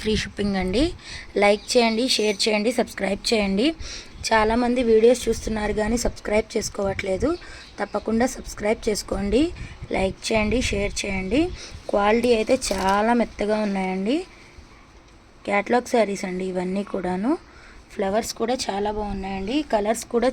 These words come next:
చాలా బాగున్నాయి. వీటిలో ఏది కావాలో అది స్క్రీన్ షాట్ తీసి, స్క్రీన్ షాట్ తీసి స్క్రీన్ పైన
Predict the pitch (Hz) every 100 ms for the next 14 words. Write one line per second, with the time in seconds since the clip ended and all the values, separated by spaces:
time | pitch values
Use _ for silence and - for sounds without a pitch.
0 | - 202 202 196 190 190 190 196 311 -
1 | - - - - - - - - - 226
2 | 220 233 262 254 208 202 - 214 220 208
3 | 190 185 285 170 - - - - 214 214
4 | 220 - 233 - 214 - 262 359 - -
5 | - - - - - - - - - 185
6 | - 226 247 247 262 262 - 226 220 285
7 | 392 - - - - - 233 240 262 262